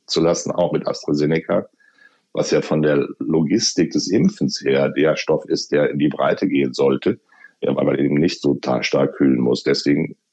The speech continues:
ist es die Frage, aber auch die nachkommenden Impfstoffe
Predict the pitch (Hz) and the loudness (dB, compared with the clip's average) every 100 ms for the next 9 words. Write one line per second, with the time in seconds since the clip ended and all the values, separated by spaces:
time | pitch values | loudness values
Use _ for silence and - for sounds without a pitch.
0 | - - - - 147 - 69 76 92 - | -6 -2 -2 -2 -6 -4 0 2 2 2
1 | 69 - 65 67 73 - - 73 69 67 | -2 -2 -4 -2 -2 -4 -4 -2 0 0
2 | 60 - - 80 - | -2 -4 -2 0 0